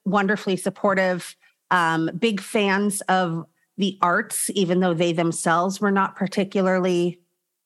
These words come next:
involved in it. In fact, <laughs> my father was famously tone deaf. Um, <laughs> but yeah, I mean, you know, we saw a lot of plays and movies and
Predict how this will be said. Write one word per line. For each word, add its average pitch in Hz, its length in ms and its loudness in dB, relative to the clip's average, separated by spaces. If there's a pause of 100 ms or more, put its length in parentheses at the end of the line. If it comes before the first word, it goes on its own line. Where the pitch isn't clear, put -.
(120)
involved 165 580 0
in 180 100 2
it. 180 220 -2
In 165 80 -2
fact, - 320 -2
<laughs> - 0 -
my 220 100 2
father 226 580 0
was 190 240 -2
famously 185 500 -2
tone 175 260 0
deaf. 190 300 -2 (420)
Um, 202 520 2 (180)
<laughs> - 1040 -4
but 226 220 2
yeah, 254 320 2
I 220 80 0
mean, 220 280 0
you 277 80 0
know, 190 200 2
we 190 240 -2
saw 190 220 2
a - 20 0
lot 170 180 2
of 156 120 -10
plays 269 500 0
and 196 140 2
movies 240 720 -2
and 156 500 2